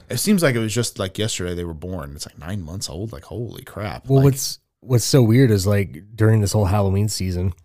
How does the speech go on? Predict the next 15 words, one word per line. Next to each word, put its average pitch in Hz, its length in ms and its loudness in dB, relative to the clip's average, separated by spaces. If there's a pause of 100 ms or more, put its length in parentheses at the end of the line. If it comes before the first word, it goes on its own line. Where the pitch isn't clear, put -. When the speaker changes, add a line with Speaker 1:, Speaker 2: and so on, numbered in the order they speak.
(1000)
Speaker 2:
I 107 100 2
had 92 220 0
forgotten 90 600 -4
that, 92 200 -4
like, 82 240 -10
Caitlin 92 400 -4
a 87 40 -4
year 101 260 0
ago 80 340 -6 (680)
was 87 460 -6 (240)
dressed 104 260 -2
up 92 140 -6
as 82 80 -6
Bill 90 140 -4
Venus. 85 500 -4